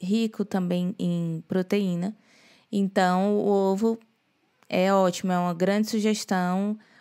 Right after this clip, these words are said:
ótima sugestão pra dieta cetogênica. Outra coisa também, outra dica,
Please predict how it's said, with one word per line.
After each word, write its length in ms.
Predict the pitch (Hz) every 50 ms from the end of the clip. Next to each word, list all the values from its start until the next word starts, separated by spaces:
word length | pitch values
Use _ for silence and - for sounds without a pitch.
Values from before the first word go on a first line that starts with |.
| _ -
ótima 380 | 208 202 214 220 - 247 226
sugestão 460 | 220 - 208 202 196 190 - 196 190
pra 100 | 190 196
dieta 240 | 190 190 190 185 -
cetogênica. 800 | - 208 208 - 220 226 220 - 180 185 - - - - 185 180 _ _ _ _ - - - - - - -
Outra 300 | - - 226 226 277 277
coisa 320 | 269 277 269 254 240 262 254
também, 720 | 262 294 302 294 254 226 226 233 240 233 220 190 175 170 175
outra 300 | 196 196 - 220 214 202
dica, 580 | 170 185 202 233 240 226 - - 180 170 180